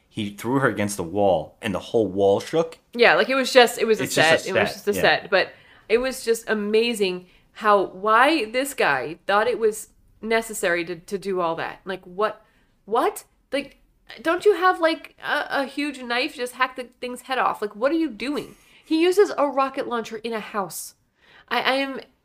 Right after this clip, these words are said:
Speaker 2: I was baffled and also super excited when I saw this scene
Speaker 1: Oh,
Speaker 2: because
Speaker 1: it's,
Speaker 2: it
Speaker 1: it's
Speaker 2: was
Speaker 1: incredible.
Speaker 2: incredible.
Speaker 1: Yeah.
Speaker 2: It was an incredible scene, and it's worth watching the whole movie for <laughs> just because it was so absurd.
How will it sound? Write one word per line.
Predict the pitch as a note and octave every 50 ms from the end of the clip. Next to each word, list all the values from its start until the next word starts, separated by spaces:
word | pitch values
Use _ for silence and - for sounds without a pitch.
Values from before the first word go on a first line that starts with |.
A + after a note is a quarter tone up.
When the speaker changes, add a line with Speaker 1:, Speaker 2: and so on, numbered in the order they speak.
| _ _ _ -
Speaker 2:
I | C4+ C#4+
was | C#4+ C#4+ C#4+
baffled | - B3 A3 G#3+ G#3 G#3+ - F#3 C#3+ - - - -
and | A3 A3
also | - A3+ A#3+ A#3+ - D#4 C#4+ C4+ C#4+ -
super | A#3 - - - C#4 A#3 - - G3 F3+
excited | - - - F3 D#3 D3+ D3 - -
when | F3+ F3 D#3+
I |
saw | E3+ - - -
this | - D#3+ E3 -
scene | - D#3 - D3 D#3+ -
Speaker 1:
Oh, | - A3 G#3
Speaker 2:
because | G#3 G3+ -
Speaker 1:
it's, | A#3+
Speaker 2:
it | B3 A3+ A3
Speaker 1:
it's | A#3+
Speaker 2:
was | A#3 A3
Speaker 1:
incredible. | G#3+ - - G#3 G#3 G3 -
Speaker 2:
incredible. | - - - G3+ F#3 F3+ E3+ F3 E3 - - - - -
Speaker 1:
Yeah. | D#3+ D3+ D3 - _ _ _
Speaker 2:
It | - B3
was | C4 C#4+ C#4+ C#4
an | C4+
incredible | A#3+ A3 G3+ - - - A#3 A#3 A#3 A3 A3 A#3
scene, | A3 - A3 G3 G3+ G3
and | G3+ G3
it's | F#3 F3+ F#3+ F#3+ G3
worth | G3 G#3 G3+ G#3 G#3+ G#3 G3+
watching | F#3+ F#3 F#3+ G3 - G#3 F3+ F3+
the | F3 E3+
whole | G3+ F#3 F3
movie | E3+ E3+ F3 E3 - -
for | - - C#3+ - - - - -
<laughs> | -
just | - - D4 C4 C#4 -
because | A3+ G3 - - A3+ G#3 -
it | F#3+ F#3 F3+
was | A3 -
so | - - - - A#3 G#3+ G#3+
absurd. | G#3 - - - G3 F3+ F3 F3 F3+ G3